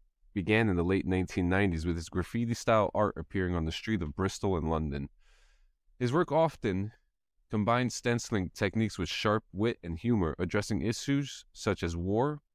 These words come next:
capitalism, and consumerism. Banksy's art has been exhibited in galleries and museums around the world, including the British Museum,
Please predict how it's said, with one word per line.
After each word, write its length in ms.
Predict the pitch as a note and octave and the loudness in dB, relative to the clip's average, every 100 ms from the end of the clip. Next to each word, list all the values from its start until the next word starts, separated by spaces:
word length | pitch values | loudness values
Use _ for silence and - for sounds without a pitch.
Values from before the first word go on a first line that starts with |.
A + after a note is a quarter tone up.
| _ - | _ -8
capitalism, 800 | G#2+ G2+ A2+ A2 A2 G#2+ A#2+ - _ | -2 -2 0 0 0 0 -2 -2 _
and 80 | F#2 | -8
consumerism. 760 | F2 D#2+ G2 F2+ D2 D2+ A#1+ C2 _ _ _ _ _ _ _ _ _ _ _ _ _ - _ | -6 -4 -2 0 -2 -4 -8 -12 _ _ _ _ _ _ _ _ _ _ _ _ _ -20 _
Banksy's 400 | A#2 A#2+ - A2 | -2 -2 0 2
art 160 | C3+ B2+ | 2 2
has 160 | A#2 | 0
been 140 | G2 G#2 | 0 0
exhibited 480 | F#2 G#2+ A2 G#2+ F#2+ | 0 0 2 2 2
in 80 | |
galleries 500 | E2+ G2+ A2+ G#2+ F#2 | 2 2 2 2 0
and 140 | F2+ F2 | 0 0
museums 400 | F2 F#2 G#2 F2+ | 0 2 2 2
around 220 | F2+ E2 | 2 0
the 60 | D#2+ | 0
world, 280 | F2 G2 | 0 0
including 360 | E2+ - G#2+ F#2+ | -2 -4 -2 0
the 60 | D#2+ | -2
British 380 | F#2 G2+ A2 | 0 0 0
Museum, 580 | A#2+ G#2 F#2+ A#2 D#2 D2+ | 0 0 2 2 0 -2